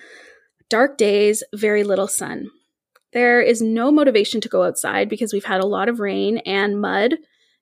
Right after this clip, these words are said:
and the dog gets covered in the mud whenever I walk outside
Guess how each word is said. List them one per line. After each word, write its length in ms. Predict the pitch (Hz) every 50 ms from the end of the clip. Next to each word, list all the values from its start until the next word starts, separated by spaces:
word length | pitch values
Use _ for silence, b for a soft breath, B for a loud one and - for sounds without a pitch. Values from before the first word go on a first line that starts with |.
| _ -
and 260 | - 202 202 202 208
the 40 | 214
dog 260 | 233 214 226 240 233
gets 180 | 262 247 247
covered 340 | - - - 220 220 220 220
in 100 | 214 214
the 60 | 202
mud 280 | 214 202 185 185 226 262
whenever 320 | 254 214 202 190 - 202
I 80 | 196 -
walk 260 | 196 190 180 - -
outside 600 | 196 175 165 - - - 131 147 202 214 226 233